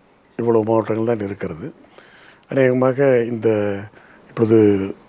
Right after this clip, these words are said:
விருப்ப மனு வாங்குகிற இந்த சூழ்நிலையில் அந்த பயணத்தை தொடர்வதற்கான வாய்ப்பு இல்லை. ஒருவேளை இந்த விருப்ப மனு வாங்கப்பட்டு அது முடிந்த பின்பு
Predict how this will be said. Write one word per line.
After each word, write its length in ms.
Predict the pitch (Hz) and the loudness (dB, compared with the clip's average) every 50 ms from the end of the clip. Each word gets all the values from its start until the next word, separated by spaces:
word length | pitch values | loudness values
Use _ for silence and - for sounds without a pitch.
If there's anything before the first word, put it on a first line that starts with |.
| _ - | _ -6
விருப்ப 380 | - - 127 135 127 - 143 | -2 0 2 2 2 2 0
மனு 180 | 123 120 120 113 | 2 2 4 4
வாங்குகிற 720 | 110 110 113 107 107 107 113 113 110 107 107 104 107 104 - - _ | 4 4 2 2 0 0 2 2 4 4 2 0 -2 -4 -10 -12 _
இந்த 240 | - 110 107 113 95 | -8 -2 0 0 0
சூழ்நிலையில் 680 | - - 123 110 110 104 98 92 90 92 110 143 170 - _ _ _ _ _ _ _ - _ _ _ _ _ _ _ _ | 0 0 0 0 0 0 -2 -4 -4 -6 -8 -8 -10 -12 _ _ _ _ _ _ _ -20 _ _ _ _ _ _ _ _
அந்த 300 | - 113 113 120 107 113 | -6 -6 -4 -2 0 -2
பயணத்தை 460 | 101 - 113 120 120 123 120 - 123 110 | 0 2 2 2 2 0 -2 -2 -4 -2
தொடர்வதற்கான 800 | - 107 107 117 110 110 110 104 107 98 - - 107 101 98 | -2 0 0 0 0 0 -2 -4 -4 -6 -8 -8 -8 -8 -6
வாய்ப்பு 380 | 87 98 104 110 104 - 107 98 | -2 -2 -2 -2 -2 -4 -6 -6
இல்லை. 260 | 87 85 107 151 - - _ _ - - - - _ _ _ _ _ | -6 -8 -8 -10 -10 -14 _ _ -20 -20 -20 -20 _ _ _ _ _
ஒருவேளை 360 | - 135 127 127 131 135 147 | 0 2 4 4 4 4 2
இந்த 400 | 139 131 120 123 117 113 107 104 107 | 2 2 2 4 4 4 2 0 0
விருப்ப 340 | 120 123 131 123 - 139 127 120 | 0 0 0 0 0 -2 -2 0
மனு 380 | 123 120 117 113 110 104 - - _ _ _ _ _ _ _ _ _ - 87 - - - 113 | 0 0 0 0 0 -2 -6 -12 _ _ _ _ _ _ _ _ _ -20 -18 -16 -12 -6 -2
வாங்கப்பட்டு 540 | 120 123 117 110 117 113 - 107 98 - 147 | -2 0 0 -2 -4 -4 -4 -6 -2 0 0
அது 320 | 160 151 131 131 117 104 104 | 0 0 0 -2 -4 -4 -4
முடிந்த 340 | - 110 117 123 127 117 120 | -4 -2 -2 0 0 0 -2
பின்பு 400 | 104 107 104 110 113 131 165 202 | -4 -4 -6 -8 -8 -8 -8 -8